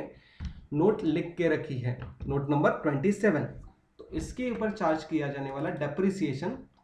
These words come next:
furniture पे, respective depreciation जो हम लोगों ने charge किए हैं,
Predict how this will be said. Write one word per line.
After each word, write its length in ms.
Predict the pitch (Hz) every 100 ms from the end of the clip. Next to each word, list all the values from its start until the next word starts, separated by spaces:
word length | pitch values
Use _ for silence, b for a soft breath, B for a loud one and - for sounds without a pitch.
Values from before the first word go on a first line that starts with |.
| _
furniture 640 | - 160 156 190 202 196 127
पे, 160 | 147 214 - - - -
respective 540 | 185 - 254 - 220
depreciation 500 | 190 185 180 185 185
जो 120 | 165
हम 80 | 151
लोगों 120 | 151
ने 80 | 156
charge 260 | - 139 131
किए 240 | - 190
हैं, 220 | 175 -